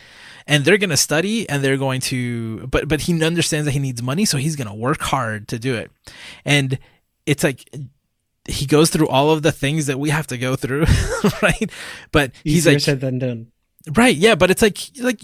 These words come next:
Speaker 1: you, you're born into this world, and you kind of accept that, like, "Oh shit, right, I need a job and I need money," and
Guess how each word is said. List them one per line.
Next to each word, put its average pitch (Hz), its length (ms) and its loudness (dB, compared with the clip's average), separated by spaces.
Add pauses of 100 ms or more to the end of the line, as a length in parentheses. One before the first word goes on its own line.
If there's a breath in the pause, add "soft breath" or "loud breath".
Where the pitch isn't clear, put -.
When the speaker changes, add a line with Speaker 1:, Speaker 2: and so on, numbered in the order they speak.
Speaker 1:
you, 175 560 -10
you're 202 260 -4
born 196 720 2
into 202 220 2
this 214 180 2
world, 202 260 4
and 175 100 0
you 165 60 0
kind 151 240 0
of 151 160 0
accept 151 460 -2
that, 139 200 -4
like, 127 180 -6 (340)
"Oh 156 160 0
shit, 135 240 0
right, 151 180 2
I 123 80 0
need 131 160 -4
a 131 80 0
job 131 380 0
and 107 100 -6
I 117 60 -4
need 127 160 -6
money," 139 340 -4
and 117 220 -8